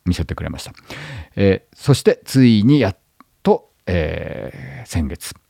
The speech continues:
この待ちに待ったという言葉がまさにふさわしいアルバム、ヘビードアーズを届けてくれましたね。すでに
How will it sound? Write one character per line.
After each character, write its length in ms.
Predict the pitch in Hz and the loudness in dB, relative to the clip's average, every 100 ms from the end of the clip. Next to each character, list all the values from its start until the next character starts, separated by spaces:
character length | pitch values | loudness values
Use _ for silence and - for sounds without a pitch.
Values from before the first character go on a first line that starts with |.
| _ _ | _ _
こ 140 | - 82 | -4 -2
の 100 | 76 | 0
待 360 | 76 87 - | 0 -2 0
ち 60 | 175 | 2
に 120 | 175 | 4
待 160 | 113 87 | 4 2
っ 40 | - | -2
た 120 | 82 | -6
と 140 | - | -2
い 200 | 80 76 | -4 -4
う 100 | 78 - | -6 -10
言 300 | 87 - 80 | -12 -6 -4
葉 140 | 78 | -2
が 80 | 80 | 0
ま 100 | 98 | -2
さ 160 | - | 0
に 80 | 78 | -4
ふ 140 | 80 - | -6 -6
さ 140 | 80 | -4
わ 120 | 82 | -4
し 220 | 85 - | -6 -8
い 60 | 82 | -6
ア 40 | 82 | -6
ル 80 | |
バ 120 | 82 80 | -6 -10
ム、 120 | - _ | -12 _
ヘ 180 | - 107 | -4 -2
ビ 260 | 90 80 | 0 -4
ー 0 | |
ド 160 | 85 92 | -4 -4
ア 140 | 73 - | -4 -6
ー 20 | |
ズ 120 | - | -2
を 140 | 120 - | -2 -2
届 220 | - 90 | -2 -2
け 60 | 85 | -4
て 60 | 85 | -8
く 80 | |
れ 60 | - | -10
ま 100 | - | -12
し 80 | - | -8
た 80 | 92 | -2
ね。 140 | 104 _ _ - - - - _ _ | -4 _ _ -20 -20 -20 -20 _ _
す 200 | - - | -6 0
で 100 | 139 | 0
に 160 | 87 | 0